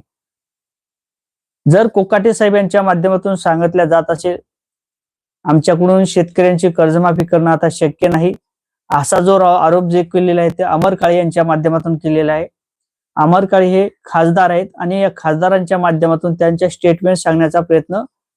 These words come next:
या अमर काळे यांच्या माध्यमातून केलेला आहे. जर शेतकऱ्यांना कर्जमाफी नाही मिळाली, तर शेतकरी पूर्णपणे रस्त्यावर उतरेल, तुमचं जीणं सुद्धा मुश्किल करेल, अशा पद्धतीची परिस्थिती सध्या तरी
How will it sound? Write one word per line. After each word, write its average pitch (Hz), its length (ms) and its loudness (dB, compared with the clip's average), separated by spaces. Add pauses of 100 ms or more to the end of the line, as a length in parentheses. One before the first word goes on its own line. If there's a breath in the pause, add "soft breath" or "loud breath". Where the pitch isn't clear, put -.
(180)
या 175 100 2
अमर 180 200 2
काळे 185 200 2
यांच्या 170 260 0
माध्यमातून 156 520 -2
केलेला 143 300 -2
आहे. 135 140 -12 (880)
जर 214 200 4
शेतकऱ्यांना 208 560 -2
कर्जमाफी 190 580 -2
नाही 185 260 2
मिळाली, 185 460 2 (160)
तर 185 100 -2
शेतकरी 180 440 -2
पूर्णपणे 180 680 -2
रस्त्यावर 180 500 2
उतरेल, 180 340 0 (680)
तुमचं 170 260 2
जीणं 170 320 4
सुद्धा 180 320 0
मुश्किल 170 420 0
करेल, 170 260 2
अशा 170 240 0
पद्धतीची 170 600 -2
परिस्थिती 175 600 0
सध्या 170 360 2
तरी 180 260 -2